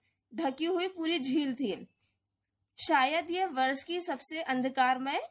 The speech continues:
शाम थी, जहां चंद्रमा की रोशनी भी नहीं थी। अपने जो मालिक था, मतलब जो घोड़े का मालिक था, जो घोड़े पर सवार होके जा रहा था, उसके इस अजीब से व्यवहार को देखकर घोड़े ने सोचा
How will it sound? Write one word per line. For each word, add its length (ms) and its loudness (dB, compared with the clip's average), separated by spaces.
शाम 380 0
थी, 180 -2
जहां 260 -2
चंद्रमा 480 0
की 140 -2
रोशनी 400 0
भी 140 2
नहीं 280 2
थी। 280 -2
अपने 580 0
जो 220 0
मालिक 540 2
था, 120 -2
मतलब 300 -6
जो 120 -4
घोड़े 320 0
का 140 2
मालिक 460 0
था, 120 4
जो 200 -6
घोड़े 280 0
पर 100 -4
सवार 360 4
होके 260 -4
जा 180 2
रहा 140 0
था, 300 -4
उसके 460 -2
इस 160 0
अजीब 480 0
से 200 0
व्यवहार 440 0
को 140 -8
देखकर 560 2
घोड़े 300 0
ने 100 -2
सोचा 460 2